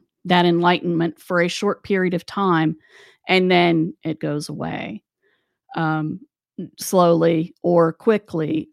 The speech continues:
And, and that's why the Buddhists say, "Before enlightenment,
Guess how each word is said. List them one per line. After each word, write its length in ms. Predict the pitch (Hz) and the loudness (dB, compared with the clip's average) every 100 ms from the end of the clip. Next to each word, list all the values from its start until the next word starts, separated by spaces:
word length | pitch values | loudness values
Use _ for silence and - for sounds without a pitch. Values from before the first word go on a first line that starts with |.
| - | -6
And, 280 | 165 170 165 | -4 -2 -4
and 120 | 190 208 | -2 -2
that's 220 | 214 - | -2 0
why 200 | 214 196 | 2 2
the 100 | 180 | 0
Buddhists 420 | 226 254 220 - | 2 4 2 -2
say, 440 | - 180 170 165 | -2 0 0 -2
"Before 640 | 165 175 190 _ 240 247 254 | -4 -4 -4 _ 0 4 4
enlightenment, 800 | 220 185 180 165 175 156 165 | 2 0 -2 -2 -4 -4 -6